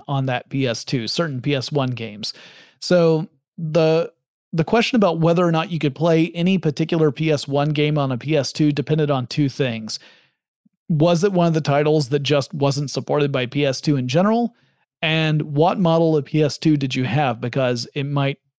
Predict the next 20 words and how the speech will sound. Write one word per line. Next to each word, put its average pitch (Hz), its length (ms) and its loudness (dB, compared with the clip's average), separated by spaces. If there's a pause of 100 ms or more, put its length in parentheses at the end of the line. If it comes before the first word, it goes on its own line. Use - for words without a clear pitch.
(100)
end 139 160 0
up 131 160 -2
being 131 300 -2
incompatible 131 760 -2
with 120 140 -4
a 120 60 -4
specific - 720 -6
P 139 140 -6
S 120 160 -6
one 120 260 -6
title. 120 440 -8
So 156 160 2
it 143 40 4
was 151 120 2
a - 20 2
little 190 240 2
complicated. 143 580 -2
But 160 120 -2
generally 277 320 2
speaking, 180 500 0